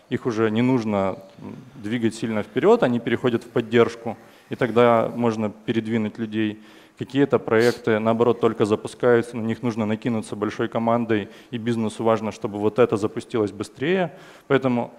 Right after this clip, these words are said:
э, вот эта ротация, она не просто там мы не смотрим ни на какие бизнес-задачи, давайте просто возьмем и вот сегодня всех перетусуем.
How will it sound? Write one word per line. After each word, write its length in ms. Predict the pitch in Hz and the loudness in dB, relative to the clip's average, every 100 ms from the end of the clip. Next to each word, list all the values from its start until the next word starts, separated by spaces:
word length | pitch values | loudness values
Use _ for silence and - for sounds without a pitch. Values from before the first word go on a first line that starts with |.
| - _ _ - | -20 _ _ -20
э, 300 | - - - - | -18 -12 -10 -10
вот 240 | 107 123 | -2 2
эта 160 | 143 120 | 6 6
ротация, 560 | 120 190 - 160 117 - | 6 2 2 2 2 2
она 640 | 110 117 147 135 123 - - _ 123 | 2 4 4 4 2 -4 -20 _ -4
не 500 | 117 120 117 110 110 - | 0 2 2 0 -2 0
просто 300 | 147 170 127 | 0 2 0
там 180 | 113 110 | 0 2
мы 160 | 120 | 2
не 120 | 123 | 0
смотрим 440 | 107 127 120 113 107 | 0 0 0 0 -4
ни 80 | 110 | -4
на 140 | 107 | -6
какие 680 | 113 - 117 107 101 101 107 - _ | -8 -4 0 0 0 -2 -8 -18 _
бизнес-задачи, 720 | 120 117 107 101 107 208 - | -4 -2 -2 -2 0 0 0
давайте 380 | 127 117 127 127 | 2 4 4 2
просто 380 | 95 110 107 107 | -2 -2 -2 -2
возьмем 380 | 101 110 170 156 | -2 0 0 2
и 40 | |
вот 160 | 107 101 | 0 -2
сегодня 560 | - 113 143 123 107 - - | -2 0 2 2 0 -4 -16
всех 220 | - 127 | -4 -4
перетусуем. 640 | - 117 - - 131 107 98 | 0 -2 -2 -8 -8 -8 -10